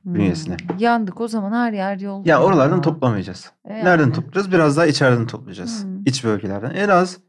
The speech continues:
Speaker 2: iki yüz metre diye
Speaker 1: Hı hı.
Speaker 2: tavsiye edilir.
Speaker 1: Hı hı.
Speaker 2: Otoyol kenarından iki yüz metre veya işte o atık suların geçtiği yerlerden iki yüz metre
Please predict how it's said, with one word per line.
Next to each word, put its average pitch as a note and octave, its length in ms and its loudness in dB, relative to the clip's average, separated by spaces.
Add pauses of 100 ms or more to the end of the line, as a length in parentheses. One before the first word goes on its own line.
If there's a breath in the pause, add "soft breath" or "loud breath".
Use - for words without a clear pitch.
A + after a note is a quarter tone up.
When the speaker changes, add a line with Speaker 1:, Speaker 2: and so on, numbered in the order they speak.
(140)
Speaker 2:
iki D3 200 -4
yüz C#3+ 140 4
metre A2+ 340 -2
diye F#2 240 -2 (340)
Speaker 1:
Hı - 100 -4
hı. - 20 0
Speaker 2:
tavsiye F#3 400 0
edilir. - 300 -18 (240)
Speaker 1:
Hı F#3+ 60 -10
hı. F#3+ 300 -8 (100)
Speaker 2:
Otoyol B2 420 2
kenarından A#2 460 -4
iki B2 160 -10
yüz A2+ 100 -4
metre A2+ 480 -10
veya G2+ 220 -6
işte - 200 -12
o - 180 -16
atık - 240 -16
suların G#2 300 -8
geçtiği G2 300 -12
yerlerden G2+ 320 -6
iki B2+ 220 -10
yüz G#2 80 -8
metre B2+ 400 -6